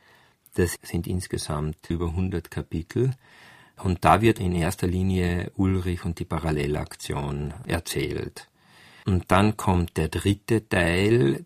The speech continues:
der heißt Ins tausendjährige Reich und in Klammer die Verbrecher.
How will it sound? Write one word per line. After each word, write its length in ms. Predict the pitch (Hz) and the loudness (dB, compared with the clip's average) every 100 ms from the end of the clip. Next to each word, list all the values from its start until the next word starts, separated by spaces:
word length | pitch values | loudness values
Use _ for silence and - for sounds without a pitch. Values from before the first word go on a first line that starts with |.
| - | 0
der 260 | 87 85 | 2 2
heißt 720 | 85 85 87 107 - - - - | 2 2 2 2 0 -2 -4 2
Ins 440 | 113 117 123 - | 6 6 4 0
tausendjährige 1080 | - 80 82 101 101 90 80 80 80 76 78 | 4 6 6 2 -2 -2 -2 -2 -4 -4 -4
Reich 560 | 73 71 78 110 120 - | -4 -2 0 0 0 -6
und 240 | 90 85 | -6 -4
in 180 | 85 78 | -4 -6
Klammer 560 | - 78 73 92 101 95 | -6 -4 -2 0 0 0
die 160 | 95 | -2
Verbrecher. 800 | - 85 - 87 80 - - | -4 -6 -4 -2 -2 -4 -10